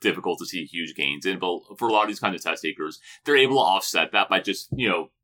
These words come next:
mastering every nuance of the grammar test on the G mat. And to get a sense correction score that,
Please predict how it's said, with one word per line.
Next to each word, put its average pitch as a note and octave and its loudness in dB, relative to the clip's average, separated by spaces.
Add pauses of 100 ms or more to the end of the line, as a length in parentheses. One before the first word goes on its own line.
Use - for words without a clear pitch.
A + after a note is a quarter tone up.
(120)
mastering G#2 2
every F2+ -2
nuance D#2 -4
of C#2+ -8
the D#2+ -8
grammar C#2+ -6
test C2+ -16
on D2+ -16
the - -16
G D#2 -8
mat. C#2 -6
And C#2+ -10
to D2+ -4
get F#2 0
a F2 0
sense D3+ 0
correction A2+ 0
score F#2 -2
that, D2+ 0